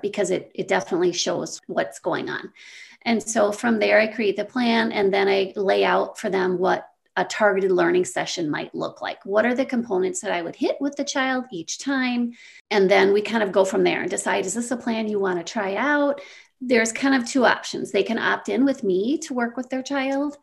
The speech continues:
or, um, they can do a little separate consult with me where I might walk them through, okay, here's, they're really struggling with sight words, for example.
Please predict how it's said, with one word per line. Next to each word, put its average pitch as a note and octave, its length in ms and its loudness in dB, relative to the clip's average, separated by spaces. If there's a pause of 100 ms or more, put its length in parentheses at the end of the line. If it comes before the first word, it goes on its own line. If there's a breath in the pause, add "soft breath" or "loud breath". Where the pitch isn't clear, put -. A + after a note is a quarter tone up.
(440 soft breath)
or, A#3+ 600 4 (220)
um, F#3+ 240 2
they G3 100 4
can G#3 140 -2
do F#3+ 140 2
a F#3+ 40 2
little F3+ 480 2
separate - 420 2
consult A3 680 -2
with F#3+ 240 -2
me F#3 180 2
where F#3 120 2
I F#3 100 2
might A3 200 -2
walk F#3 300 0
them F#3 160 0
through, F3+ 300 -4
okay, F#3 220 -8
here's, G#3 360 -2
they're G3 180 2
really G#3+ 280 2
struggling G3 420 2
with F3+ 80 -4
sight - 340 0
words, - 300 -8
for - 180 -4
example. - 600 -8